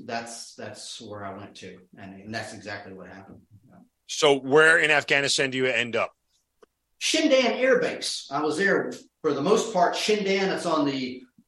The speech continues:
Speaker 1: west, northwest, not far from Iran or Turkmenistan. I was in charge of about eighteen camps of just base camp sanitation out in that region, Command West.
Speaker 2: All right. And your, your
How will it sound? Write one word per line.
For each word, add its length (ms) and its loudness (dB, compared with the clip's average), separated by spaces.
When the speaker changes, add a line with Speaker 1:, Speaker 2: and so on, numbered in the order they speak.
Speaker 1:
west, 480 2
northwest, 760 0
not 220 -4
far 200 2
from 160 -4
Iran 400 0
or 60 -4
Turkmenistan. 800 -8
I 280 6
was 100 -2
in 80 -6
charge 320 0
of 60 -4
about 320 -2
eighteen 420 -6
camps 380 -8
of 120 -14
just 240 -16
base 280 -6
camp 200 -10
sanitation 840 -8
out 220 -4
in 60 -10
that 200 -10
region, 400 -8
Command 400 -12
West. 460 -18
Speaker 2:
All 140 4
right. 180 4
And 300 2
your, 380 4
your 400 0